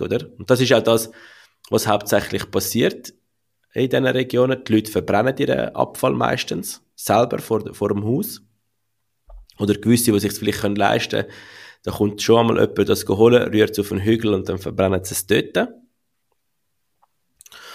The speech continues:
Und die Idee von dem Lastwagen, so wie es der Nico richtig erklärt hat, ist der, dass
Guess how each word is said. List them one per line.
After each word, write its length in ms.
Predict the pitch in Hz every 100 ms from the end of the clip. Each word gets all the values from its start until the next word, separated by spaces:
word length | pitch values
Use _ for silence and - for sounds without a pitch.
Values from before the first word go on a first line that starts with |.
| - - - - - -
Und 360 | 135 160 - - - -
die 80 |
Idee 560 | 113 107 127 139 151 151
von 180 | - 110
dem 200 | 107 104
Lastwagen, 800 | 101 131 - - 110 110 117 131
so 180 | - 98
wie 40 | 107
es 120 | 107
der 100 | 104
Nico 220 | 107 104
richtig 340 | 101 120 -
erklärt 420 | 104 - 101 113 -
hat, 160 | 104
ist 400 | - 101 98 -
der, 180 | 98 110
dass 400 | 117 107 - -